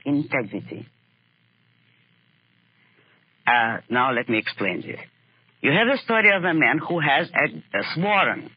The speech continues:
vengeance. He's dedicated to a certain purpose because his best friend has been brutally murdered and other horrors happened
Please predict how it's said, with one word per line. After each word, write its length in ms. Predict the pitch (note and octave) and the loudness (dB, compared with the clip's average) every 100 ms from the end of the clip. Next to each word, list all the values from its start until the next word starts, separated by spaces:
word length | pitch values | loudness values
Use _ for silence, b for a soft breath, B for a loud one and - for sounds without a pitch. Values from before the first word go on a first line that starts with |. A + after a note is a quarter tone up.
| _ _ _ | _ _ _
vengeance. 520 | D#3+ D3+ B2+ - - - | 2 4 2 -4 -6 -2
He's 200 | C#3 B2+ | -2 0
dedicated 640 | D3+ E3+ D#3 D3+ C#3+ C#3+ | 0 0 -2 -2 -2 -4
to 80 | C3 | -4
a 40 | C3+ | -2
certain 280 | - D3+ D3+ | -2 -2 -4
purpose 380 | C#3 B2 G2+ F2+ E2 | -2 -2 -4 -10 -8
because 260 | F#2+ A2 A#2 | -6 -6 -8
his 100 | - - - | -8 -10 -6
best 200 | B2+ C3+ - | -2 -2 -4
friend 300 | - B2+ C3 | -2 0 0
has 180 | A#2+ A2 | -4 -4
been 180 | G2 G#2 | -6 -6
brutally 380 | F#2+ D3 D3+ A#2+ | -4 -4 -2 -2
murdered 500 | B2 A2+ F#2+ G#2+ G#2 _ _ b b b - | -2 -2 -4 -6 -8 _ _ b b b 2
and 400 | B2+ B2 A#2+ - - | 2 4 0 -4 0
other 300 | E3 D3+ B2+ | 2 2 -2
horrors 380 | - C3+ A2+ G#2 | -2 -2 -2 -2
happened 400 | - A#2 G2+ A2 | -4 -4 -4 -6